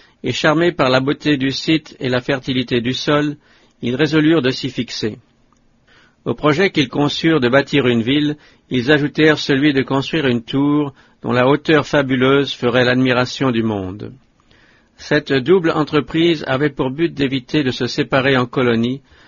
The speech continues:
contrairement à l'ordre de Dieu de se disperser sur la face de la terre, de la remplir et de la soumettre. Les fondateurs de Babel entendaient se maintenir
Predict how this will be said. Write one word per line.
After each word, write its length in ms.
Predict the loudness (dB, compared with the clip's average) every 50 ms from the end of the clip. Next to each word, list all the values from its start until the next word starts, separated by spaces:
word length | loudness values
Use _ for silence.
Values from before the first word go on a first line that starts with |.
| _ _ _ -8
contrairement 560 | -6 -6 -4 0 0 2 2 4 4 4 4
à 80 | 4 4
l'ordre 360 | 4 4 2 2 0 0 0
de 140 | 0 0 0
Dieu 340 | 0 0 0 0 0 -2 -6 _ _ _ _ -8
de 80 | -4
se 120 | -2 -2 -2
disperser 640 | -2 -4 -8 -6 -4 -2 -2 -2 -2 -2 -2 0 0
sur 160 | 0 -2 -2
la 120 | -2 -2
face 280 | -2 -2 -2 -2 -2 0
de 80 | -2 -2
la 140 | -2 -4
terre, 500 | -4 -2 0 0 2 2 0 0 -2 -4 -8 _ -20 _ _ _ -4
de 80 | 0
la 120 | 0 2 2
remplir 640 | 2 0 -2 -2 -2 -2 0 0 2 0 -2 -4 -8 -8
et 120 | -8 -4 0
de 100 | 0 2
la 120 | 2 0
soumettre. 600 | -2 -4 -6 -4 -4 -6 -8 -10 -12 -20 -20 -20 _ _ _ _ _ _ _ _ _ _ _ _ _ _ _ _ _ _ _ _ _ _ _ _ -8
Les 140 | -6 -6 -2
fondateurs 580 | 0 2 2 4 4 2 2 2 2 4 4
de 80 | 4 4
Babel 540 | 4 4 4 6 6 6 6 6 4 2 0
entendaient 540 | -2 -4 -2 0 0 0 2 4 4 4 2
se 160 | 2 0 0
maintenir 720 | 0 0 0 0 0 0 0 2 2 2 2 2 0 -2